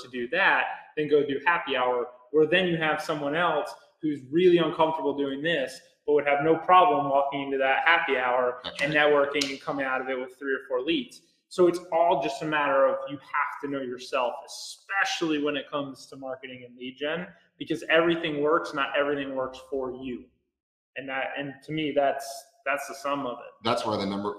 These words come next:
Speaker 2: first thing we do with all the people we work with is really help them understand themselves with the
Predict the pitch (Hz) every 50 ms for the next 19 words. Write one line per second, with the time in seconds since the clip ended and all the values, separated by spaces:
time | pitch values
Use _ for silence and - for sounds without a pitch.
0 | - - 123 123 117 - 120 113 107 104 98 87 101 104 104 98 90 85 92 92
1 | 92 92 87 87 87 - 95 87 87 90 95 95 92 90 87 82 - - 85 82
2 | 85 82 80 - - 87 95 98 95 98 90 92 90 87 - - 87 85 87 87
3 | 85 82 - - - 87 85 85 78 76 - - - 85 82 80 80 - - -
4 | 82 - _ 85 82 82